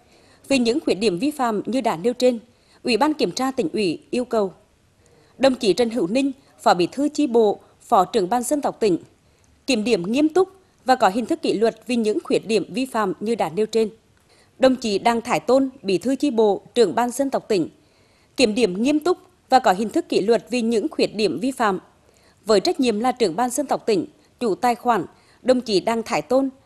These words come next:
đã thiếu trách nhiệm trong lãnh đạo chỉ đạo, quản lý dự án nâng cao năng lực cho cộng đồng và cán bộ cơ sở để việc tập huấn không hoàn thành kế hoạch đề ra,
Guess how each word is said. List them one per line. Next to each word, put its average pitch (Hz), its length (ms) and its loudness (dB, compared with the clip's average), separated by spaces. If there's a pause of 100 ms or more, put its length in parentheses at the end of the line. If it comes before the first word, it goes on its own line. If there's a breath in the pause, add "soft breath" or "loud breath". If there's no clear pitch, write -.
đã 202 220 2
thiếu 220 240 -2
trách 330 200 -4
nhiệm 220 220 0
trong 269 240 -2
lãnh 254 280 -2
đạo 233 200 -4
chỉ 185 180 -4
đạo, 190 300 -4 (100)
quản 180 220 0
lý 175 120 2
dự 196 160 -2
án 165 300 -2
nâng 254 120 -4
cao 262 140 -2
năng 254 200 -4
lực 226 220 -2
cho 254 100 -2
cộng 208 180 -4
đồng 208 180 0 (320 loud breath)
và 247 160 0
cán 185 240 -2
bộ 214 140 4
cơ 277 140 2
sở 214 300 0 (360 loud breath)
để 240 140 6
việc 220 300 -2
tập 208 140 2
huấn 170 260 2
không 285 200 -2
hoàn 277 180 -4
thành 240 200 -4
kế 185 160 -2
hoạch 190 180 -8
đề 220 120 0
ra, 233 300 -4